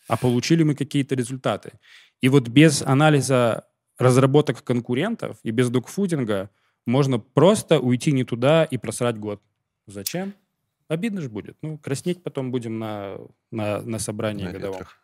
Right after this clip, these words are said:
Speaker 1: На ретрах, да.
Speaker 2: Так, я добавлю один маленький комментик о том, что догфудинг позволяет вам действительно полюбить свой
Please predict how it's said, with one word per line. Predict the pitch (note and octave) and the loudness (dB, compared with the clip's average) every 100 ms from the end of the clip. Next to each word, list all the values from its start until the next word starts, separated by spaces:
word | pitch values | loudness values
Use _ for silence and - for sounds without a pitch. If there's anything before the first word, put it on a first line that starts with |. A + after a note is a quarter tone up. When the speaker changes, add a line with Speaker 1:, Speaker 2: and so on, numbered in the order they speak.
| _ - | _ -12
Speaker 1:
На | G#2+ | -6
ретрах, | A2 - G2 - | -6 -8 -12 -10
да. | G2+ G2 - - | -10 -10 -16 0
Speaker 2:
Так, | G2+ E2+ | 0 2
я | G2 G#2+ G2+ G2+ | 2 2 0 -4
добавлю | A2+ G#2+ A2+ G2+ F#2+ | -4 0 0 2 -2
один | G#2 F#2+ | -2 -2
маленький | F#2 F2+ E2 - | -2 -2 -8 -14
комментик | F2 G2 D3+ - - | -10 -6 -6 -8 -12
о | - | -12
том, | - F#2+ | -6 -6
что | F#2 - F#2 F2+ E2+ - _ _ _ _ _ _ _ _ _ _ | -8 -4 0 0 -2 -8 _ _ _ _ _ _ _ _ _ _
догфудинг | G#2+ F#2 - E3+ A#2+ F#2 | -4 -4 -2 -2 -2 -4
позволяет | - F#2 F2+ F2+ C3+ A2 E2+ - | -2 -2 0 -2 0 0 -2 -2
вам | G#2 F2+ | -2 -2
действительно | G2 F#2 - A2 G#2+ F#2 F2+ F2 - _ _ | -6 -8 -6 -6 -4 -6 -6 -6 -10 _ _
полюбить | F2 F2 F2 G#2 | -6 -6 -6 -6
свой | - F2+ F2 | -4 -2 -2